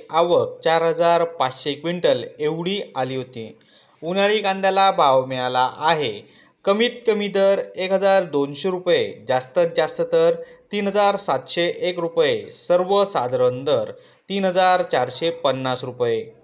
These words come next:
पुढची बाजार समिती आहे येवला आंदरसूल. आंदरसूल बाजार समितीमध्ये उन्हाळी कांद्याची आवक एक हजार पाचशे क्विंटल एवढी झाली होती. उन्हाळी कांद्याला भाव मिळाला आहे कमीत कमी दर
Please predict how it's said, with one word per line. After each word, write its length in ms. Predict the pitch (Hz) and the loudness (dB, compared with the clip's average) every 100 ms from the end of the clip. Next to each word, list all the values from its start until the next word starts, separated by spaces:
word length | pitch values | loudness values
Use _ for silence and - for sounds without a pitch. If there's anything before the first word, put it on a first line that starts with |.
| _ _ _ | _ _ _
पुढची 360 | 185 190 - 247 | -8 -8 -6 0
बाजार 360 | 208 190 214 | 2 2 2
समिती 480 | 202 202 196 202 208 | 0 -2 -4 -2 -2
आहे 460 | - 170 190 208 214 | -2 0 0 2 0
येवला 380 | 185 147 147 170 | 2 0 2 0
आंदरसूल. 720 | 156 127 131 131 131 - 120 - - - _ | 0 -2 0 0 0 -4 -10 -12 -20 -20 _
आंदरसूल 560 | - 156 196 214 214 254 | -4 -2 2 0 2 0
बाजार 320 | 220 180 190 | 2 2 2
समितीमध्ये 840 | 180 190 185 185 202 220 214 143 123 | 0 -4 -6 -6 -4 -2 0 0 -2
उन्हाळी 360 | 160 180 185 196 | -2 0 2 2
कांद्याची 520 | 180 170 170 170 180 - | 0 0 -4 -6 -8 -6
आवक 500 | 185 208 185 127 - | 0 2 4 2 -2
एक 200 | - 175 | -6 -2
हजार 320 | 175 185 185 | 2 4 2
पाचशे 460 | 180 - 131 - 165 | 2 -2 -4 -4 -10
क्विंटल 520 | 147 185 196 180 127 - | -8 -6 0 0 0 -4
एवढी 380 | 151 151 165 185 | -6 -6 -4 -6
झाली 280 | 170 139 123 | -6 -6 -6
होती. 440 | 120 120 110 113 - - - - | -10 -12 -16 -16 -20 -20 -20 -10
उन्हाळी 380 | 165 190 196 202 | -4 2 2 2
कांद्याला 540 | 190 190 196 196 202 | 2 0 2 4 4
भाव 380 | 196 170 139 143 | 4 4 4 4
मिळाला 500 | 143 139 139 139 139 139 | 2 -2 0 2 2 0
आहे 400 | 165 180 143 120 110 - - _ | -2 0 -2 -4 -6 -14 -20 _
कमीत 240 | 214 220 240 - | -2 0 0 0
कमी 220 | 220 214 | -2 0
दर 340 | 220 214 214 | 0 2 2